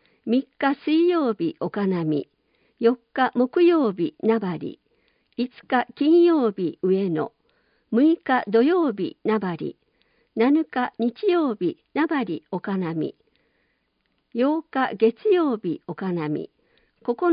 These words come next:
日火曜日、上野。十日水曜日、岡波。十一日木曜日、名張。十二日金曜日、上野。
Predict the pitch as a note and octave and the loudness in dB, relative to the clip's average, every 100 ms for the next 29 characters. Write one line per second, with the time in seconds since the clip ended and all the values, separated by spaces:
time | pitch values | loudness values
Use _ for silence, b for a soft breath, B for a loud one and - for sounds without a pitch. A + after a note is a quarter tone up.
0 | D#4+ - C4+ C4 A#3 B3+ D#4+ C#4 G3 D#3 | 2 0 -4 -2 0 0 0 -2 -4 -8
1 | - E3+ F3+ E3 C#3+ A2 _ _ _ _ | -6 -4 -4 -4 -6 -8 _ _ _ _
2 | _ _ - D4+ E4+ - C4 - - C#4+ | _ _ -4 -2 -2 -4 -4 -4 -8 -2
3 | E4 F4+ D#4 A#3+ F#3+ D#3+ - - - G3+ | 0 0 0 -2 -4 -6 -8 -10 -6 -4
4 | F3 D#3 D3+ - _ _ _ _ - F#3+ | -4 -4 -6 -8 _ _ _ _ -10 -2
5 | D4+ F4 D4+ - C#4+ C4 B3+ A#3 A3+ A3+ | 0 2 0 0 0 0 0 0 0 2
6 | F4+ E4+ D4 F#3+ D3+ - F#3 F#3 D#3+ C#3 | 2 4 2 -2 -4 -4 -4 -2 -6 -8
7 | D#2+ _ _ _ _ _ G3 G3 D#4+ F4 | -12 _ _ _ _ _ -6 0 2 4
8 | D#4+ C#4 A3+ - F#3 - D4 E4+ F4 D#4+ | 4 4 2 -4 -8 -4 2 4 4 2
9 | C4 G3 D#3+ - E3+ F3+ F3+ D3 - | 0 -2 -6 -4 -2 -2 -2 -4 -8